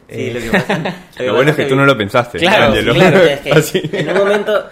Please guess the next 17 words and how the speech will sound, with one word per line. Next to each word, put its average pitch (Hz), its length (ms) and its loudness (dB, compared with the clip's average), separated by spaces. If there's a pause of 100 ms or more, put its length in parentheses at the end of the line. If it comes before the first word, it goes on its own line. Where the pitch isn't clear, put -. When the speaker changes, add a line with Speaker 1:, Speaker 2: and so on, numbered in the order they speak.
(100)
Speaker 1:
lo 151 120 -10
que 165 80 -8
pasa 202 200 -12
es 226 60 -16
que 156 280 -12 (240)
cuando 135 280 -6
uno 170 180 -6
va 170 100 -2
a 170 60 -6
competir 135 440 -12
en 151 120 -14
competencias 120 580 -18
así, 117 400 -18 (840)
tú 165 140 -10
vas 175 200 -6
con 165 360 -8
una, 151 840 -12